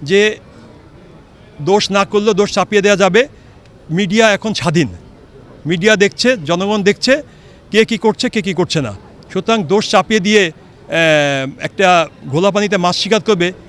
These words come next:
সেই সুযোগ এখন আর পাবে না ইনশাল্লাহ। কারণ সবাই সাংবাদিক মুক্ত হস্তে লেখার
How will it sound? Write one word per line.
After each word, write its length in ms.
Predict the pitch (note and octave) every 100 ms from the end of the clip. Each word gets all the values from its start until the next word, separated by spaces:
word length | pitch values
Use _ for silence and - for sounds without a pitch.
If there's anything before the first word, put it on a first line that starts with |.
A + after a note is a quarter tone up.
| - - -
সেই 200 | - G#3
সুযোগ 260 | - F#3+ G3
এখন 200 | E3+ F3+
আর 120 | E3+
পাবে 200 | C#3+ C3+ B2
না 80 | A2+
ইনশাল্লাহ। 420 | G#2+ A#2+ F#2+ F#2 - - - -
কারণ 240 | D#3+ A#3+ D4+ - - - -
সবাই 340 | - F3 G3 G#3
সাংবাদিক 520 | - F#3+ F#3+ F#3 G#3 D3+
মুক্ত 260 | E3+ - F#3
হস্তে 340 | F3+ - A3 B3+ - - -
লেখার 320 | C3+ D#3 G3+